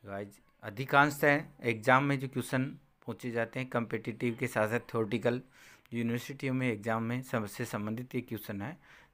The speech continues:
सीबीडी को परिभाषित कीजिए। कई बार सीबीडी की फुल फॉर्म पूछता है, तो गाइज है सेंट्रल बिजनेस डिस्ट्रिक्ट है, इसको परिभाषित करना, डिफाइन करना है। गाइज नेक्स्ट है किस टालर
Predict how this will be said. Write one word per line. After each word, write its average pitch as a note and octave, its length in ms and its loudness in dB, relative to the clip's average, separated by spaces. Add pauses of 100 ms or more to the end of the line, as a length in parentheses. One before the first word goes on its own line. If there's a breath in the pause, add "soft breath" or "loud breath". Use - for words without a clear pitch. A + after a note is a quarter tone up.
सीबीडी D#3+ 680 -4
को G#2+ 240 -4 (140)
परिभाषित G#2 560 -4
कीजिए। - 340 -16 (520 loud breath)
कई C#3 160 -2
बार E3 180 4
सीबीडी D3+ 500 -4
की C#3 140 -6
फुल B2+ 240 -2
फॉर्म G#2+ 380 -4
पूछता G2+ 460 -14
है, G#2+ 180 -16
तो A2+ 140 -6
गाइज A2 380 4
है D#3 200 -4 (560 loud breath)
सेंट्रल C#3+ 480 4
बिजनेस A#2+ 440 -4
डिस्ट्रिक्ट B2+ 400 -10
है, F#3 220 -10 (120)
इसको C#3 300 -8
परिभाषित G#2+ 560 -6
करना, B2+ 300 -4
डिफाइन A#2+ 460 -2
करना G2+ 300 -10
है। G#2+ 180 -16 (200)
गाइज D3 400 6
नेक्स्ट A#2 320 4
है C#3 200 -6 (180)
किस D3 200 -12
टालर B2+ 380 -2